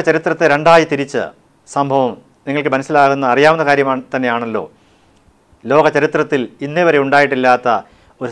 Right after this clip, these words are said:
സംഭവമാണ്. അതായത് ദൈവത്തിൻ്റെ സ്നേഹത്തെക്കുറിച്ച്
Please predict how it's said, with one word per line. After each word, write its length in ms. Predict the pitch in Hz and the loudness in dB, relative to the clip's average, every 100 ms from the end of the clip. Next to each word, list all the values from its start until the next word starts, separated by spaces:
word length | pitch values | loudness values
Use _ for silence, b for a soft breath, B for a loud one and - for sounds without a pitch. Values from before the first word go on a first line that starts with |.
| 135 | -4
സംഭവമാണ്. 520 | 139 135 127 123 123 110 b b b b _ _ | -2 0 0 0 -4 -8 b b b b _ _
അതായത് 400 | 131 139 135 127 123 - - | -2 0 0 0 -4 -8 -6
ദൈവത്തിൻ്റെ 480 | 123 147 160 156 123 - | -2 0 0 -4 -6 -4
സ്നേഹത്തെക്കുറിച്ച് 800 | 143 151 156 135 127 113 117 | -4 -2 -2 -4 -4 -8 -8